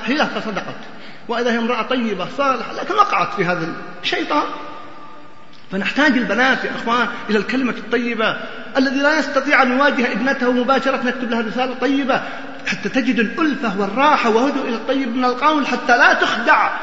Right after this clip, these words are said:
بكلمات شياطين الإنس والجن عبر الهاتف أو غيره. فنحتاج إلى وهدوء إلى الطيب من القول مع الأقارب.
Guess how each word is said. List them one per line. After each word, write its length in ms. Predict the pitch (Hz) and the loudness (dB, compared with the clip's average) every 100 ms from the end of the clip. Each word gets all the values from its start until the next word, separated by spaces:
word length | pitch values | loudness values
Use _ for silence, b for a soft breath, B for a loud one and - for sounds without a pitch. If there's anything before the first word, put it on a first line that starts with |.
| - | -4
بكلمات 460 | 220 262 262 285 | 0 2 2 0
شياطين 440 | - 240 254 277 277 | 2 2 2 0 -2
الإنس 320 | 240 269 233 | -2 -4 0
والجن 300 | 240 240 285 | 2 2 2
عبر 260 | 226 240 240 | 4 4 2
الهاتف 460 | 214 339 302 247 - - - - - - - - - 254 | 4 4 4 0 -2 -8 -12 -14 -14 -14 -14 -14 -2 4
أو 120 | 247 | 4
غيره. 460 | 277 359 349 285 - - - - - - - - - - - - - - | 4 4 4 0 -2 -10 -12 -14 -14 -16 -16 -16 -16 -16 -16 -16 -16 -8
فنحتاج 420 | 180 170 - 240 - | 0 0 4 4 4
إلى 200 | 208 196 | 2 2
وهدوء 360 | 185 202 196 | 2 2 0
إلى 80 | 185 | -2
الطيب 460 | 180 202 185 175 175 | -2 -2 -2 -2 -2
من 60 | |
القول 340 | 165 190 185 160 - | -2 0 0 0 -2
مع 120 | 160 | -2
الأقارب. 840 | 156 - - - - - 151 139 | -2 -4 -10 -10 -10 -6 -6 -6